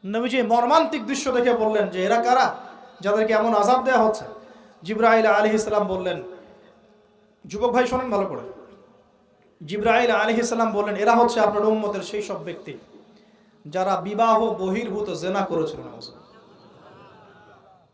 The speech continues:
এই পাপটা মারাত্মক। আল্লাহ পাক আমাদের সবাইকে পাপ থেকে ফিরে আসার তৌফিক দান করুন, এবং এই পাপ যদি করে থাকেন হতাশ হবেন না, তওবা করে আজকেই ফিরে আসবেন। তওবা করলে আল্লাহ পাক যে কোনো পাপ মাফ করে দিবেন ইনশাআল্লাহ।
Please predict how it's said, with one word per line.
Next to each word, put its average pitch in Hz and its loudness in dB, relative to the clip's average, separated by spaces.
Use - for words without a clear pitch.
এই 170 -12
পাপটা 190 -2
মারাত্মক। 254 0
আল্লাহ 196 -4
পাক 208 0
আমাদের 202 -4
সবাইকে 208 -4
পাপ 185 -4
থেকে 190 -6
ফিরে 196 -4
আসার 180 -6
তৌফিক 165 -8
দান 147 -10
করুন, 120 -18
এবং 190 -6
এই 202 0
পাপ 208 0
যদি 233 -2
করে 233 2
থাকেন 240 2
হতাশ 208 2
হবেন 196 -2
না, 135 -12
তওবা 214 4
করে 233 2
আজকেই 233 0
ফিরে 214 -4
আসবেন। 143 -6
তওবা 226 4
করলে 240 2
আল্লাহ 214 2
পাক - -2
যে 233 0
কোনো 226 -2
পাপ 190 -2
মাফ 180 -6
করে 170 -10
দিবেন 151 -8
ইনশাআল্লাহ। 117 -16